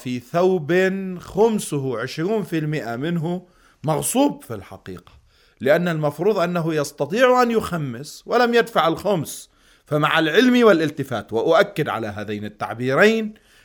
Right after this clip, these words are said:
إذا أقدم على الصلاة فيه، نعم، يكون قد صلى في الثوب المغصوب،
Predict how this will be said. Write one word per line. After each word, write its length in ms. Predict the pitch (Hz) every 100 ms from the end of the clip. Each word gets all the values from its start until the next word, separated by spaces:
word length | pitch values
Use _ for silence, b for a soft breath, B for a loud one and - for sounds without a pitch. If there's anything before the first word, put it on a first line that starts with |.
| -
إذا 200 | 127 131
أقدم 500 | 131 - 156 139 120
على 220 | 104 120
الصلاة 480 | 110 - 120 120 113
فيه، 440 | 113 110 165 190 135
نعم، 360 | 170 113 104
يكون 380 | 90 113 165 156
قد 220 | - 107
صلى 460 | - 151 151 120 101
في 100 | -
الثوب 460 | - - 143 123 104
المغصوب، 760 | 101 113 113 156 208 220 -